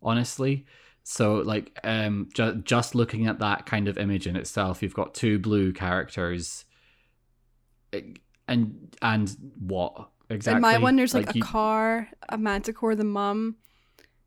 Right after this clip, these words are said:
Speaker 2: The, you can see the stepdad, but he's not got, like, his back, so you can't see that he's a centaur. You've got the unicorn, and you've got some of the locations. It's quite a nice poster, actually, but I've, I've just, I'd never seen it before. <laughs>
Speaker 1: Yeah, I think, I don't know if that was a,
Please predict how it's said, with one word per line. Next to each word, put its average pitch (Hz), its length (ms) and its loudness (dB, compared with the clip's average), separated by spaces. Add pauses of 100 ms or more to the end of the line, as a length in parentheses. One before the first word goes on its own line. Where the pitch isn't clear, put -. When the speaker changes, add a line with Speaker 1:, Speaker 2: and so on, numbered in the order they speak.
(140)
Speaker 2:
The, 214 400 0
you 226 80 -4
can 220 140 0
see 233 320 -2
the 220 260 0
stepdad, 196 640 -4
but 208 140 -2
he's 208 220 -8
not 202 240 -4
got, 196 220 -2
like, 180 200 -6
his 196 140 -10
back, - 400 -6
so - 80 -12
you 208 40 -8
can't - 200 -8
see 208 120 -8
that - 120 -8
he's 196 160 -8
a 190 40 -8
centaur. 190 720 -4
You've 214 120 -6
got 196 200 -4
the 196 80 -8
unicorn, 202 500 -4
and 196 120 -2
you've 190 100 -6
got - 120 -6
some 214 140 -6
of 202 60 -6
the 196 80 -4
locations. 208 480 -4
It's 233 100 -2
quite - 260 -2
a - 20 -8
nice 220 200 -4
poster, 220 420 0
actually, 175 320 -6
but - 100 -6
I've, 196 160 -6
I've 208 60 -4
just, - 240 -10 (720)
I'd 220 120 -8
never 208 180 0
seen 233 220 -2
it 302 120 -2
before. 226 500 2
<laughs> - 40 -20 (1000)
Speaker 1:
Yeah, 123 380 6
I 120 100 2
think, 135 360 2
I 123 120 4
don't 131 180 4
know 139 140 10
if 143 140 6
that 139 160 0
was 135 140 0
a, 107 460 2